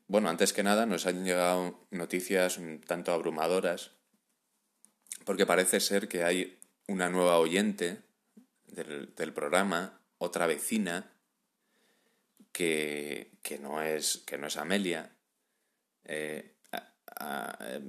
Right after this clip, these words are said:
esta, esta vecina en concreto es, eh, es la del segundo, creo. No la tengo tan controlada, no es, no es tan íntima, eh, como puede ser Amelia.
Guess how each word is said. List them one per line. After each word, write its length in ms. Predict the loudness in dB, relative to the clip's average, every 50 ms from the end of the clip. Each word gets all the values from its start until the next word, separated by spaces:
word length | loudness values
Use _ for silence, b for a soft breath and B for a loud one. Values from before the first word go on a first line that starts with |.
| -12 -8
esta, 480 | -6 -4 -2 2 2 2 2 2 0 -6 -6
esta 320 | -6 -2 0 0 0 0
vecina 440 | 0 0 0 0 0 0 0 0 0
en 80 | -2
concreto 680 | -2 -6 -6 -4 -2 -4 -2 -2 -2 -4 -4 -4 -10 _ _ _
es, 360 | -8 -6 -4 -4 -4 -4 -4 -6
eh, 380 | -6 -6 -8 -8 -8 -10 -12 -16 -18 -20 _ -12
es 200 | -10 -8 -6 -4
la 140 | -2 -2
del 140 | -2 -2 -2
segundo, 600 | -4 -4 -4 -4 -4 -2 -2 -2 -4 -4 -6 -6 -6
creo. 360 | -6 -6 -6 -8 -8 -10 -14 _ _ b b b b b b b b b b b b -16 -10
No 200 | -4 0 2 4
la 120 | 4 4
tengo 240 | 4 2 2 2 2
tan 180 | 2 0 0 0
controlada, 680 | -2 -2 -2 -2 -4 -2 -2 -2 -2 -2 -2 -6 -8 -10 -12
no 300 | -8 -4 -2 0 2 2
es, 220 | 2 0 -2 -4 -10 -14 -12
no 160 | -8 -6 -4 -4
es 80 | -4
tan 160 | -4 -6 -6
íntima, 500 | -8 -10 -12 -12 -10 -10 -10 -10 -12 -14 _ _ _ _ _ -10
eh, 840 | -6 -4 -4 -4 -4 -6 -6 -8 -8 -10 -10 -12 -12 -12 -14 -14 -12 -12
como 240 | -10 -10 -10 -8 -4
puede 220 | -2 -2 -2 -2
ser 180 | -4 -6 -6 -6
Amelia. 380 | -6 -8 -8 -8 -10 -10 -12